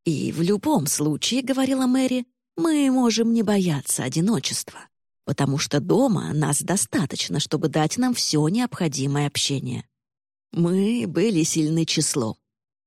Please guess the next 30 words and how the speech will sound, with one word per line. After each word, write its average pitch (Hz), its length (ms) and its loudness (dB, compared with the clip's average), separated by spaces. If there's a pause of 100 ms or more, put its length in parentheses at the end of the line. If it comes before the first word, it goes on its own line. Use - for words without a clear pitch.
(160)
Теперь, 143 520 0
когда 151 320 0
у 151 60 2
нас 151 300 0
окончательно 151 840 -2
поселилась 143 560 0
Розамунда 147 680 0
и - 160 -4
её 143 360 2
мать 143 260 -2
Констанция, 151 760 -2 (380)
нас 156 400 0
было 170 240 2
восемь, 180 480 -2
включая 147 500 0
нашу 143 280 -2
служанку 156 520 0
Кейт, - 460 -2 (240)
которая, 135 400 -2
безусловно, 165 680 2
стала 175 340 0
одной 170 440 0
из 147 240 0
нас. - 380 -4 (520)
И 117 300 -2
девять, 156 600 0
если 151 300 2
считать 143 460 -2
мистера 185 380 0
Марпурга, 165 680 0